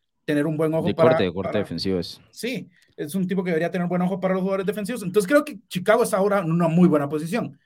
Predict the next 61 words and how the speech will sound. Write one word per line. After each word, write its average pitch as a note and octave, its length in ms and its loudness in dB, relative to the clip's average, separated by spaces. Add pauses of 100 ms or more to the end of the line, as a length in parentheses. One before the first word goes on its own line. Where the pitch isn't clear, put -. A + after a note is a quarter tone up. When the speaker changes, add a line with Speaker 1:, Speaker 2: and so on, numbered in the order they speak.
(840)
Speaker 1:
Eh, D3+ 300 0
Speaker 2:
Sí. - 60 -2
Speaker 1:
a D3 60 4
ver, F#3 240 0 (300)
claramente F#3 460 0
lo F3 60 -2
más E3 140 0
importante F3+ 400 -4
es F#3 100 -8
pegar C#3+ 340 -2
el F3+ 80 2
mariscal, F#3+ 420 2
¿verdad? B2+ 380 -12
Si - 180 -14
no C#3+ 140 -2
lo D#3 120 -2
pegas, F#3+ 460 0 (460)
seguís C#3+ 320 -2
siendo D#3+ 200 0
la D3+ 120 2
franquicia D3 380 -4
de D3+ 40 -8
Chicago E3 300 -2
de E3 80 -4
siempre, G3+ 260 -4
que F3 80 -8
no D#3+ 80 -2
Speaker 2:
Eh, A#3 80 0
Speaker 1:
tiene D3 160 -2
un D3 60 4
Speaker 2:
es, D3+ 60 -2
Speaker 1:
mariscal D#3+ 340 0
Speaker 2:
es F#3 120 -8
Speaker 1:
desde E3 200 0
Speaker 2:
vuelvo A#3+ 80 -2
a A#3 40 -2
lo G3+ 60 0
Speaker 1:
que E3+ 80 0
Speaker 2:
mismo, G3+ 280 0
o A2 60 0
sea, A#2 200 2
al A2+ 100 0
final C#3+ 280 0
Speaker 1:
¿verdad? G3 120 -2
Speaker 2:
de G3+ 60 4
esto G#3 240 -2
se, C3+ 260 0
se, G#2+ 220 -8
se, F#2+ 580 -6
se G#2 180 -4
va G#2+ 120 4
a C#3+ 60 6
una E3+ 260 2
decisión B2+ 720 -2
completa, G2+ 500 -4
¿no? G#2+ 220 -2
En A2 80 -4
el G2+ 100 -8
sentido C3 320 2
de C3 100 2
que A2 220 -2